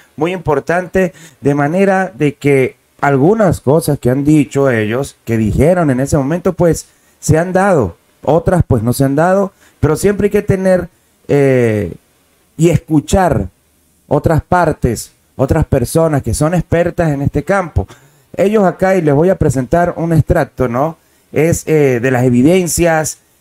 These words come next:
qué piensan ellos que pueda suceder y por qué está sucediendo, ¿no? Esta parte del apoyo, eh, con los pro Derek, ¿no? Las personas que apoyan la inocencia de Derek,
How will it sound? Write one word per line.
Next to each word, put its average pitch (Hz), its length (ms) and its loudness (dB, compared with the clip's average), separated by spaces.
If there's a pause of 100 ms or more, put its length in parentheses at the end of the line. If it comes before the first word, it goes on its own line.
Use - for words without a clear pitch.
(100)
qué 190 120 0
piensan 180 460 -2
ellos 175 240 2
que 170 120 0
pueda 185 440 2
suceder 143 600 0 (400)
y 208 220 0
por 170 440 0
qué 214 320 -2
está 185 280 0
sucediendo, 165 640 0
¿no? 147 160 -2
Esta 165 240 -2
parte 170 300 -2
del 139 160 2
apoyo, 147 540 0 (380)
eh, 107 420 0
con 110 560 -4
los 123 140 -2
pro 139 220 0
Derek, 170 260 2
¿no? 135 220 0
Las 127 160 2
personas 160 420 -2
que 135 280 0
apoyan 180 500 0
la 147 80 0
inocencia 143 460 -2
de 139 100 2
Derek, 135 200 0